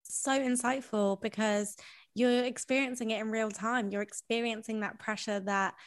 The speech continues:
you know, I haven't had children, you know, I expect these things, but sometimes even you can have done so much work, you can be helping so many other people, and people are still gonna make comments, and you still have to, like you say, figure them out. And, you know,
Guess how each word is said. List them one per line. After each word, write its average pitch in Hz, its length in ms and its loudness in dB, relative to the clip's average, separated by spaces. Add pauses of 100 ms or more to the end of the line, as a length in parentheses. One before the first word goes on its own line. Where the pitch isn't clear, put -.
(120)
you 233 60 -2
know, 220 100 2
I 226 160 4
haven't 233 380 2
had 233 260 -2
children, 220 460 0 (320)
you 214 100 4
know, 208 220 4 (100)
I 214 420 4
expect - 760 -4
these 220 240 -2
things, 233 420 -2
but - 140 -6
sometimes 233 640 -2
even 220 340 -2
you 214 120 -2
can 208 320 -6
have 208 160 -4
done 190 260 0
so 285 180 2
much 262 280 0
work, 220 280 0
you 214 60 -4
can 208 140 -6
be 214 80 0
helping 220 320 0
so 226 100 -2
many 214 140 -2
other 208 140 -4
people, 277 360 0
and 220 220 6 (440)
people 247 300 0
are - 40 2
still 196 200 2
gonna 214 160 -2
make 254 160 -4
comments, 403 460 -2
and 202 120 -2
you 220 80 0
still 226 280 2
have 214 300 2
to, 233 100 -2
like 208 200 0
you 208 100 -2
say, 214 420 0 (380)
figure 240 200 4
them 226 160 2
out. 208 380 2 (100)
And, 214 420 0 (360)
you 226 140 0
know, 202 360 4